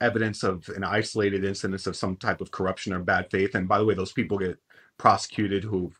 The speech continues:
who handed in those fake ballots. Is it enough to overturn? Is it enough to say that,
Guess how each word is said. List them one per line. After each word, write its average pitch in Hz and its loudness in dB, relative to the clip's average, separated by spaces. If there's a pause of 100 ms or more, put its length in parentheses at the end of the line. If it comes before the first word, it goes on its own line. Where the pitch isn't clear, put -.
(580)
who 110 2
handed 104 2
in 98 0
those 95 -2
fake 87 0
ballots. 95 -2 (300)
Is 131 4
it 135 8
enough 120 4
to - 0
overturn? 113 0 (220)
Is 110 0
it 117 4
enough 110 4
to - -8
say 101 2
that, 92 0